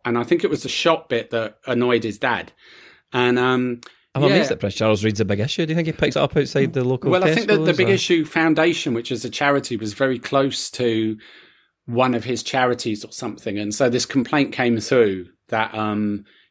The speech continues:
Speaker 1: you know, he didn't want to see anything like that again, or, you know, some sort of ties may be reconsidered or something. And what was quite funny was the, the owner of the Big Issue, the founder rather, John Bird, he came into the office one day and he had absolutely no clue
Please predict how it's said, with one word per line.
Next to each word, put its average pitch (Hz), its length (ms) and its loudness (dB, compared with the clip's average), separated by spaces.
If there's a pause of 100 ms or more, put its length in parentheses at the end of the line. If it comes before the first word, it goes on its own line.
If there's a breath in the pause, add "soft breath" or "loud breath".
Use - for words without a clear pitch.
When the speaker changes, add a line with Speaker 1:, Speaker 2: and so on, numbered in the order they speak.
Speaker 1:
you 120 100 0
know, 98 260 -4
he - 200 -6
didn't 117 200 -2
want 110 220 -4
to 104 100 -10
see 110 220 0
anything 110 320 -2
like 104 300 -4
that 104 160 -6
again, 104 320 -2
or, 101 280 -2
you 104 140 -2
know, 95 220 -4
some - 280 -4
sort 101 280 -4
of 101 180 -8 (160)
ties 107 420 0
may 107 200 -2
be 104 140 -4
reconsidered 107 720 -4
or 98 120 -10
something. 101 360 -10 (440 loud breath)
And 135 120 2
what 143 60 6
was 135 140 -2
quite 123 200 0
funny 127 200 -2
was 107 180 -8
the, 117 180 -4
the 113 440 -6
owner 131 260 4
of 104 80 -2
the 101 80 -8
Big 98 220 -6
Issue, 95 300 -10
the - 100 -16
founder 131 420 -2
rather, 92 360 -12
John 104 280 -6
Bird, 110 300 -4
he 123 160 -6
came 117 240 -4
into 107 180 -8
the 110 120 -6
office 113 340 -10
one 101 160 -8
day 98 180 -8
and 101 100 -6
he 139 120 -4
had 123 200 -4
absolutely 113 640 -6
no 107 220 -4
clue 101 400 -4